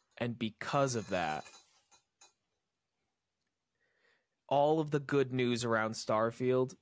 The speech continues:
is hampered by my experience with Starfield and wanting more. And I shouldn't play Starfield and be like, "Whoa,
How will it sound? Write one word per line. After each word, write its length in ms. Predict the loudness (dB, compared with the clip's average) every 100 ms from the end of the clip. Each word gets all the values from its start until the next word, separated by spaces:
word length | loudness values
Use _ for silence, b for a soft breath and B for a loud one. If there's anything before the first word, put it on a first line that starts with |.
| _
is 140 | -6 -6
hampered 680 | -4 -2 -2 -2 -4 -2
by 140 | -2 -2
my 420 | 0 0 2 0
experience 800 | -2 -2 -4 -4 -4 -4 -6 -8
with 140 | -8
Starfield 760 | -6 -2 0 -2 -2 -2 -2 -4 -8 -6
and 280 | -6 -6
wanting 640 | -4 -2 -4 -6 -10 -12 -16
more. 380 | -18 -20 -20 _ _ _ _ _ _ _ _ _ _ _ _
And 120 | -6 -2
I 200 | -2 -2
shouldn't 640 | -2 0 0 0 -2 -6 _ _ _ _
play 380 | -10 -2 0 0
Starfield 720 | 0 0 0 0 -2 -4 -4
and 120 | -6
be 100 | -6
like, 180 | -4 -4 -8
"Whoa, 680 | -8 -2 0 0 -2 -6